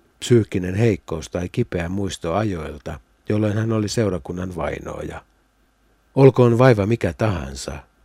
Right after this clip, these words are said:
Paavali oli joka tapauksessa täysin selvillä siitä, miksi se oli hänelle annettu, ettei hän ylpeilisi. Hän oli saanut osakseen merkittäviä kokemuksia,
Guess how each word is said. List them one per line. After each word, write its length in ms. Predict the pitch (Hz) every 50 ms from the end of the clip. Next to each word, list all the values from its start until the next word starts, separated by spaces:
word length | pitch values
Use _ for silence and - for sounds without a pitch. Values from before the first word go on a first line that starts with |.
| _ _ -
Paavali 460 | 123 123 120 104 98 95 92 92 90
oli 200 | 92 95 98 104
joka 240 | 113 107 - 101 -
tapauksessa 640 | - 85 - - 73 73 - - 73 - - -
täysin 460 | - - 127 127 120 104 - 90 85 80
selvillä 440 | - 95 90 82 76 76 71 71
siitä, 440 | 71 - - 95 87 82 76 - 73
miksi 320 | 76 80 80 - - - 78
se 120 | - 80
oli 140 | 78 85 82
hänelle 340 | 82 90 92 92 98 101 104
annettu, 760 | 101 95 85 71 64 71 - _ _ _ - 71 69 - - _ _ _ _ _ _ _ _
ettei 360 | - - - - - 87 82
hän 160 | 80 87 98 107
ylpeilisi. 880 | 110 95 80 67 - - 69 - - - - - - - 82 82 - _ _ _ _ _ _ _ _ _ - - - - - - - -
Hän 180 | - 123 123 123
oli 160 | 127 120 123
saanut 360 | 113 - 123 123 123 117 -
osakseen 520 | 131 131 - 117 101 - - 107 104 104 110
merkittäviä 680 | 123 131 120 110 - 92 - _ - 82 78 87 85 87
kokemuksia, 920 | - 117 107 - - - - - 69 - - - - - - - 69 -